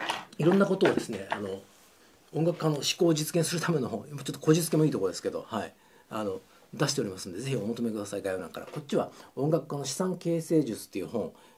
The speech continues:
これも、えー、好評発売中でございます。今、今というか、今年は、あのー、その音楽家の、まあ、その思考だとかお金とかじゃなくて、その、その時間管理、人生管理に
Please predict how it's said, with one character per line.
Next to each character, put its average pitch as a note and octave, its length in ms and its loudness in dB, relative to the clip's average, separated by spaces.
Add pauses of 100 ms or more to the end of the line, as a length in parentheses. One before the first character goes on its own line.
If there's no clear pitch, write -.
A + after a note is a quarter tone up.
(140)
こ E3 80 4
れ D3+ 60 8
も、 C3 320 2
え A2 140 -2
ー、 G2+ 40 -4
好 A2+ 180 -2
評 A2 140 2
発 A#2+ 220 -10
売 G#2+ 160 -2
中 A2+ 100 -8
で G2+ 60 -4
ご G2+ 100 -6
ざ G2+ 80 -6
い G2 40 -4
ま F#2 100 -8
す。 - 120 -14 (300)
今、 F3+ 300 2 (100)
今 E3+ 220 2
と C3+ 100 -6
い A#2 80 -2
う A2 60 -6
か、 G#2+ 220 -6 (500)
今 E3 160 -4
年 G3+ 260 2
は、 D#3 380 2 (320)
あ B2 200 0
の A#2+ 120 -6
ー、 A#2 440 -2
そ B2+ 100 -4
の A#2+ 220 -4
音 F3 100 2
楽 F3 160 0
家 E3 120 0
の、 D3+ 380 0
ま - 320 -6
あ、 - 60 -18
そ A#2+ 140 -6
の A2+ 60 -6
思 G#2 80 -14 (280)
考 F#3 260 4
だ F3+ 120 2
と F3 100 -4
か G#2 220 -2
お G#2 120 -2
金 D3 220 -2
と C3 80 -4
か G2+ 100 -2
じ - 80 -8
ゃ F#2+ 40 -8
な G#2 80 -6
く - 80 -12
て、 - 80 -18
そ B2 100 -6
の、 - 80 -8
そ A#2 100 -8
の G#2 80 -6
時 - 160 -2
間 F#3+ 160 0
管 E3 180 -2
理、 G#2+ 80 -4
人 E3 160 2
生 - 120 -2
管 E3 220 0
理 A2 80 -2
に F#2 180 -6